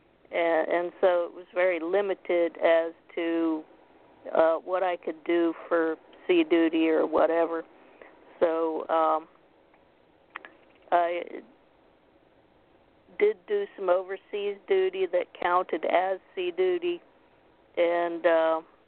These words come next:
I was in the process, uh, data processing field, uh, before laptops and before,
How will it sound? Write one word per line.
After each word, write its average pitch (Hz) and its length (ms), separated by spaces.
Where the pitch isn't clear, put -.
I 175 80
was 170 240
in 175 300
the 160 180
process, 180 720
uh, 165 240
data 190 340
processing 170 840
field, 156 400
uh, 165 360
before 185 640
laptops 175 720
and 165 240
before, 175 880